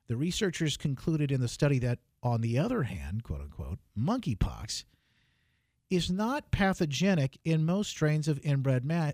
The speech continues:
mice unless I F N signaling is abrogated. In August twenty twenty-one, a different preprint study titled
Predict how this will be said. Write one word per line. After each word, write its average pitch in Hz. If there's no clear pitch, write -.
mice 151
unless 139
I 143
F 147
N 135
signaling 107
is 139
abrogated. 113
In 185
August 175
twenty 170
twenty-one, 156
a 147
different 175
preprint 147
study 156
titled 131